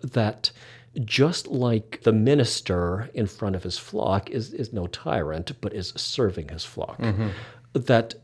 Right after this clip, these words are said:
Speaker 1: a leader to a corporation is n-, never to be a tyrant,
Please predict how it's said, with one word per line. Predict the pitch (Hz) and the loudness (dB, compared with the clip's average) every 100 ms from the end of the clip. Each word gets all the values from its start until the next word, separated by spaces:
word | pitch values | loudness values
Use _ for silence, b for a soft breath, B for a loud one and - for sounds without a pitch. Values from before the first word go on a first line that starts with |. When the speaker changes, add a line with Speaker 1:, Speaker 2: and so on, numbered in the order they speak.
| - | 0
Speaker 1:
a | 123 | 4
leader | 113 117 123 123 | 4 6 6 4
to | 107 - | 2 2
a | 98 | -2
corporation | - 110 90 - 117 - 180 - 92 101 | 0 -4 -4 -4 -2 2 4 4 4 4
is | - 123 98 110 - - | 2 0 -2 -6 -12 -10
n-, | 95 - - 78 135 131 | -10 -8 -8 -4 -2 0
never | 104 92 | 0 0
to | 87 95 | -2 -2
be | 85 | -2
a | 71 | -6
tyrant, | - 214 196 107 110 | -4 -2 2 2 2